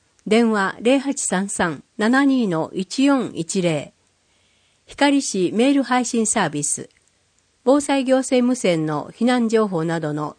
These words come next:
緊急通報のほか、警報や注意報などの気象情報を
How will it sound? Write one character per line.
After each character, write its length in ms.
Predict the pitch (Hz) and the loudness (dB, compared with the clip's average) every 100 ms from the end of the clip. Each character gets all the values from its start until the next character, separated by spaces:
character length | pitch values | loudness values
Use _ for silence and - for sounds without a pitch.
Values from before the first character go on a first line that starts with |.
| - | -4
緊 220 | 254 262 | -2 0
急 200 | 254 240 | -2 -6
通 220 | 240 233 | -2 -2
報 220 | 202 156 | 0 -4
の 100 | 151 | -4
ほ 120 | 156 | -6
か、 220 | 165 160 - - _ _ _ _ - | -4 -6 -6 -16 _ _ _ _ 2
警 180 | 277 | 2
報 300 | 277 285 262 | 4 2 2
や 240 | 247 226 - - | 4 2 0 -8
注 180 | - 285 | 0 4
意 80 | 285 | 4
報 240 | 269 190 | 4 0
な 160 | 185 175 | 0 0
ど 100 | 160 | 0
の 240 | 156 151 - | -2 -4 -6
気 160 | - - | -8 0
象 180 | 285 | 0
情 240 | 254 262 240 | 2 2 0
報 320 | - 170 156 | 0 0 0
を 120 | 156 | -4